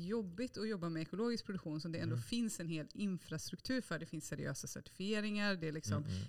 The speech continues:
Speaker 1: det är inte hittepå. Om du inte, om du tycker liksom det är jobbigt,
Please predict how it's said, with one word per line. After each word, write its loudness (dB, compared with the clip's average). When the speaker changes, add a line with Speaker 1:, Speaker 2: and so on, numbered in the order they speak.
Speaker 1:
det 0
är 6
inte 2
hittepå. 0
Om 0
du 2
inte, 0
om 0
du 0
tycker -2
liksom -2
det 2
är 4
jobbigt, -2